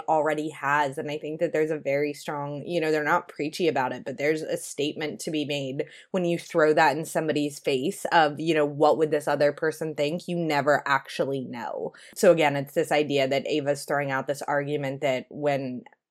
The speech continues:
under scrutiny doesn't really hold, hold water anymore.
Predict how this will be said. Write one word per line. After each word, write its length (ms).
under 240
scrutiny 640
doesn't 300
really 260
hold, 500
hold 200
water 420
anymore. 520